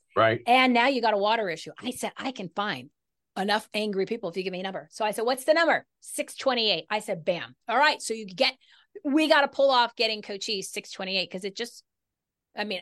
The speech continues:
Speaker 2: uh, if, if someone can do it in another s-, another state, awesome. Go do it in another county."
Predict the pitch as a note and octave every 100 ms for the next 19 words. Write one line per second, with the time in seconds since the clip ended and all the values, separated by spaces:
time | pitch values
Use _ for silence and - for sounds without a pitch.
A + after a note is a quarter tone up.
0 | - A#3+ A#3+ - A3 G3 A#3 C4 C#4 C4
1 | B3 B3 A3 G3+ G3+ G3+ F3+ - - -
2 | G#3 G3+ E3+ - A#3+ - G#3+ A4 - C3+
3 | _ - B3+ B3+ D#4 D4 D4 C4+ - G#4
4 | C4+ C#3+